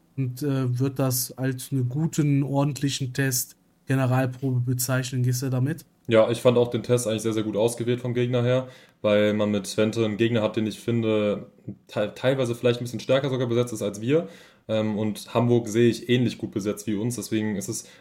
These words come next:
Speaker 2: eine sehr, sehr gute Generalprobe, finde ich, gewesen, dass man eben einen Gegner sucht, der auf einem ähnlichen Niveau wie, wie man selbst spielt und da dann eben, äh, nochmal den letzten Feinschliff eben machen kann, gucken kann, ob das wirklich so passt, wie man sich das alles vorgestellt hat.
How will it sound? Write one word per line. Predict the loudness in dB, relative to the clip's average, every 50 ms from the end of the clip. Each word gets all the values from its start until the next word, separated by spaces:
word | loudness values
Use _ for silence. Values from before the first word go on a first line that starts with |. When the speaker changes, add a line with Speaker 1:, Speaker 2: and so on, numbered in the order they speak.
| -8
Speaker 2:
eine | -6 0
sehr, | 2 4 4
sehr | 4 2
gute | 2 2 2
Generalprobe, | 2 2 0 2 2 2 2 2 0 0 -2 -2
finde | -2 -2 -4 -4
ich, | -4 -6
gewesen, | -4 0 2 4 4 4 2 -2
dass | -2 -2 -2
man | -2 -4 -2
eben | -2 -2 -2 -2 -4 -4
einen | -6 -2
Gegner | -2 -2 0 0 -2 -2
sucht, | 0 -2 -2 -2 -4 -8 -20 -20 _ -2
der | 0 0
auf | 2
einem | 2 0 0
ähnlichen | 0 0 -2 -2 -2
Niveau | -2 0 0 0 2
wie, | 2 2 2 2 0 -2 -6
wie | -8
man | -6 -4 -2 2
selbst | 2 2 2 0
spielt | -8 -4 -2 -2 -2 -4 -6 -16 -20 _ _ _ _ _
und | -6 -6 0 2
da | 4 4
dann | 6 4 4 2
eben, | 2 2 2 2 0 0
äh, | 0 0 0 0
nochmal | -2 -2 0 -2 0
den | 0 0 0
letzten | 0 -2 -2 -4 -4 -2 -2 -2
Feinschliff | -4 0 0 0 0 2 -2 -6 -4
eben | -4 -4 -2
machen | -2 -2 -2 -4 -6
kann, | -6 -6 -6 -4
gucken | -6 -6 -6 -6 -6
kann, | -6 -4 -4
ob | -4 -4
das | -6 -8 -6
wirklich | -8 -8 -8 -8
so | -8 -8
passt, | -6 -4 -4 -4 -4 -4
wie | -6 -6
man | -6 -6
sich | -6 -8
das | -10 -8
alles | -6 -6 -6 0
vorgestellt | 0 0 0 0 -2 -4 -2 -2 -2 0
hat. | -2 -4 -4